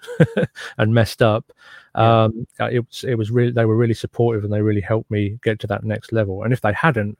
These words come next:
Speaker 1: I, I dread to think what direction that could have sent me. And so, so a support network is really, really important.
Speaker 2: Yeah. Yeah. Well, th-, <sighs> I, I find, I find, uh, an interesting contrast in my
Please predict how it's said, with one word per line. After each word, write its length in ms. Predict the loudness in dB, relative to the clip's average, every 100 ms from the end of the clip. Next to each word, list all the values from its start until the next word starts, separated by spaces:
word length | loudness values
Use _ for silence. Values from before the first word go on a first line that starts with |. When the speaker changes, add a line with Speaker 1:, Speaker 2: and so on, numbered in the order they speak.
| -6
Speaker 1:
I, 100 | -4 -6 _ _ -6
I 80 | -4
dread 280 | 0 0 0
to 100 | -6
think 360 | -4 -4 -6 -14 _ _ _ _ _
what 260 | 0 2 2 0
direction 480 | 0 0 -2 -6
that 140 | -8 -6
could 100 | -8
have 100 | -6
sent 280 | -4 -4 -4
me. 60 |
And 140 | -8 -4
so, 280 | -2 -2 -4
so 240 | -8 -4
a 40 | -4
support 400 | -6 0 0 0
network 340 | -4 -6 -6
is 120 | -6
really, 260 | -2 0 0
really 300 | -2 -2 -4
important. 500 | -6 -10 -12 -12 -18 _ _ _ -10
Speaker 2:
Yeah. 240 | -6 -6 -8 _ _ -12
Yeah. 220 | -12 -12 _ _ -20 -20 -20 -20 _ _ _
Well, 140 | -4
th-, 140 | -4 -6
<sighs> 100 | -10 -10 -10 -16 -18 -4
I, 280 | -2 0 -2
I 20 |
find, 640 | -2 -2 -2 -2 -4 -6 -4
I 140 | -4
find, 540 | -2 -2 -2 -2 -6 -8
uh, 200 | -2 -2 -2 -4
an 140 | -4
interesting 560 | -2 -4 -6 -6 -6 -6
contrast 800 | -2 -2 -2 0 0 0 -2 -4
in 100 | -2
my 440 | 0 0 0 -2